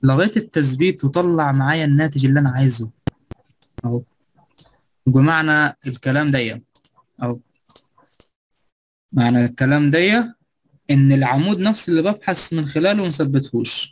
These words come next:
تعالوا كده نغير. بيغير معايا القيم أهو.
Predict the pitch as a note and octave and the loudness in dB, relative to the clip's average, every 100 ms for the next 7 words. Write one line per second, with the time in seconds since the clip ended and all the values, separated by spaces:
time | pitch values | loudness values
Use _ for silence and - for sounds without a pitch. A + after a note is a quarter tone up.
0 | - C#3+ E3+ E3+ F3 D3+ D3+ E3+ F#3 - | -8 -4 -4 -2 -2 0 0 2 0 -4
1 | _ _ _ _ - _ _ _ _ - | _ _ _ _ -20 _ _ _ _ 2
2 | C3+ C3+ D3+ C#3 C3+ B2+ B2+ B2+ C3 B2 | 4 4 4 2 0 -2 -2 -4 -6 -6
3 | A#2 A2 A#2 | -4 -6 -12